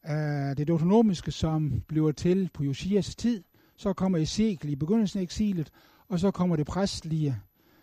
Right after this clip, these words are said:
øh, den præstelige lag i Pentateuken, det er så det seneste, hvor man henter, øh, inspiration fra profeten Ezekiel.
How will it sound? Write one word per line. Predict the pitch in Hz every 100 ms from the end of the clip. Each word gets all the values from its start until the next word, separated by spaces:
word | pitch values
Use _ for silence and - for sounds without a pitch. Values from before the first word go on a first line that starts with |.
| _
øh, | 151 139 131
den |
præstelige | 139 180 180 165 156
lag | 214 185
i |
Pentateuken, | 143 156 143 220 233 180 160 - _ _ _ -
det |
er | 196
så | 185
det | 175 170
seneste, | 165 170 165 - 113 - - - _ _ _ _ _
hvor | 165 147 170
man | 156 143
henter, | 135 175 190 147 -
øh, | 147 151
inspiration | 151 - 151 - 190 175 127
fra | - 156 156 - _
profeten | - 139 170 165 143
Ezekiel. | 127 - 131 -